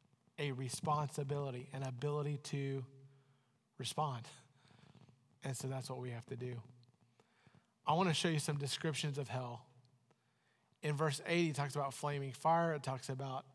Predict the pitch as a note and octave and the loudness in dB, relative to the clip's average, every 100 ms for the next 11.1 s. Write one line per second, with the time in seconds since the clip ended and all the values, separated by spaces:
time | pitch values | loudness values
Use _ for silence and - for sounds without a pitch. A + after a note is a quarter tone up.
0 | - C#3+ C3 B2+ - D3 D3 D3 C#3 C#3 | -12 -8 -6 -8 -4 -2 0 2 0 0
1 | C#3 B2+ - E3 D#3 - E3 E3 D3 - | -4 -4 -2 2 2 2 0 0 -4 -12
2 | - _ _ _ _ _ _ _ _ _ | -20 _ _ _ _ _ _ _ _ _
3 | _ _ _ _ _ _ - C#3 C3+ B2+ | _ _ _ _ _ _ 0 2 2 -2
4 | - - - _ _ _ _ _ _ _ | -6 -16 -20 _ _ _ _ _ _ _
5 | _ _ _ - D#3+ F3+ E3+ - F3 E3+ | _ _ _ 2 4 4 2 2 2 4
6 | E3 E3 D#3 D3 C#3+ - C#3+ - F#3 F#3+ | 2 2 2 0 -2 -6 -10 0 4 6
7 | F#3 E3 E3 D3 D3 D#3+ D#3+ E3+ E3 - | 4 4 2 2 4 4 2 0 -4 -8
8 | - F#3 - F3+ - G#3 D#3+ F3 F#3+ F3 | -14 -10 -6 -4 2 4 4 4 4 2
9 | D#3+ E3+ F#3 D#3+ C3+ D#3+ D3+ - D#3+ E3 | 4 2 2 0 0 0 0 0 2 2
10 | E3 - E3 D#3+ D#3+ F3 E3+ D#3 - D#3 | 0 0 0 2 4 2 0 -6 0 0